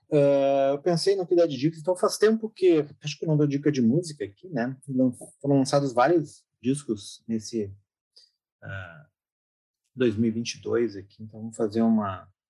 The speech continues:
uma, uma leva de várias sugestões e daí no final vou botar uma,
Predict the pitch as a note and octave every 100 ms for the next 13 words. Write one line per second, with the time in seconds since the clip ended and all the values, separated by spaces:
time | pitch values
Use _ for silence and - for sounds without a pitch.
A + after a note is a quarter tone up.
0 | _ _ _ G#2 G2 - _ _ _ _
1 | _ _ _ _ _ _ _ _ A2+ G#2+
2 | G#2 A2+ D3 G#2 G2+ - _ _ _ _
3 | _ _ _ _ A2+ A2 G#2+ A2 - G#2+
4 | G2+ - A2 C#3 D3 - A#2+ A2+ A2+ A2
5 | A2+ A2+ A2+ A2+ A2+ A2 G#2+ F#2